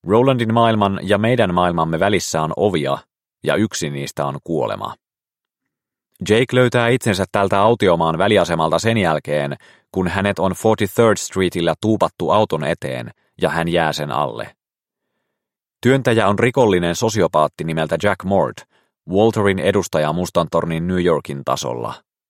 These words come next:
Ennen kuin Jake ja Roland ehtivät tavoittaa Walterin, Jake kuolee uudelleen. Tällä kertaa sen takia, että revolverimies joutuu tekemään piinallisen valinnan tämän symbolisen poikansa ja Mustan tornin välillä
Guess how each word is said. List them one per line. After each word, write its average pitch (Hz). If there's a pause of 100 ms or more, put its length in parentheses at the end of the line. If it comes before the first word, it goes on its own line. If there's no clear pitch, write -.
(2000)
Ennen 151
kuin 139
Jake 143
ja 101
Roland 104
ehtivät 92
tavoittaa 120
Walterin, 80 (560)
Jake 123
kuolee 98
uudelleen. 107 (840)
Tällä 104
kertaa 95
sen 120
takia, 98
että -
revolverimies 90
joutuu 90
tekemään 85
piinallisen 85
valinnan 87
tämän 95
symbolisen 90
poikansa 92 (400)
ja 92
Mustan 98
tornin 82
välillä 76